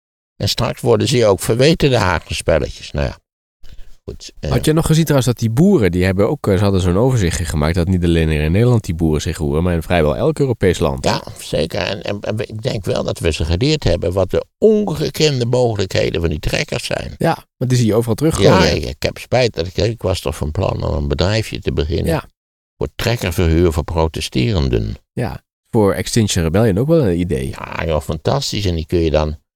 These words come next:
Speaker 1: ze zijn dan groen. En dan kun je die gele stukjes, die kun je dan oververven met groen. En, en, eh, je, je moet, eh, iedereen mag, eh, vanaf zijn zestiende op een trekker rijden, als ik het heb begrepen. Dus, eh,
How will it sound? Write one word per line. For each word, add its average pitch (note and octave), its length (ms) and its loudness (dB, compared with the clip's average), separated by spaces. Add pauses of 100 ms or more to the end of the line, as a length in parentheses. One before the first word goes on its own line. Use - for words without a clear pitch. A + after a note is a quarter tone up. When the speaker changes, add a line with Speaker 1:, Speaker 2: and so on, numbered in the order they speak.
(120)
Speaker 1:
ze D#2 120 -2
zijn D3 220 0
dan G2 120 0
groen. D2+ 320 4 (560)
En E2+ 120 -8
dan E2 60 -6
kun - 120 -2
je F#2 60 0
die D#2 120 -2
gele - 360 -2
stukjes, - 460 -2
die - 140 -6
kun - 120 -2
je G2+ 120 -2
dan D#2 200 -4
oververven A2+ 800 -2
met B2+ 140 -6
groen. D3 440 -4 (600)
En, - 280 -10
en, - 100 -8
eh, F2 140 -6
je, F2 200 -6
je E2 80 -6
moet, F#2 300 -8
eh, - 260 -8
iedereen A#2+ 420 -2
mag, G2 320 -2
eh, E2+ 80 2
vanaf F#2 340 -2
zijn D2 140 -4
zestiende E2+ 540 -2
op D2+ 140 -2
een D2 80 -6
trekker - 380 -4
rijden, C3+ 360 0
als A2+ 120 0
ik - 120 -10
het B2+ 120 -8
heb C3 160 0
begrepen. B2 520 -2
Dus, - 260 -10
eh, - 60 -14